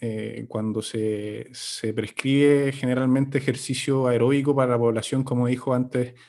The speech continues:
cuando se refería al, al lis o al mod,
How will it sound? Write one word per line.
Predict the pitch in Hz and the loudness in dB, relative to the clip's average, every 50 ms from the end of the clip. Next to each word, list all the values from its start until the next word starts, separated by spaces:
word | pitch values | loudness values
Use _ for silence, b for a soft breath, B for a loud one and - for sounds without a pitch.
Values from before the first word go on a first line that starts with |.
| b b b b b b b b _ | b b b b b b b b _
cuando | - 117 113 110 | -2 -2 0 0
se | - | 0
refería | 117 107 - - 113 120 123 123 | -2 -2 0 0 2 4 4 4
al, | 120 113 113 110 107 - - | 4 4 2 0 0 -2 -4
al | 113 104 104 101 101 | -4 -4 -4 -2 0
lis | 107 127 160 160 - - - - _ _ | 2 2 2 2 0 -8 -12 -16 _ _
o | - 113 | -4 -4
al | 107 107 104 107 | -2 -2 0 2
mod, | 117 139 156 170 - - | 4 4 4 2 0 -8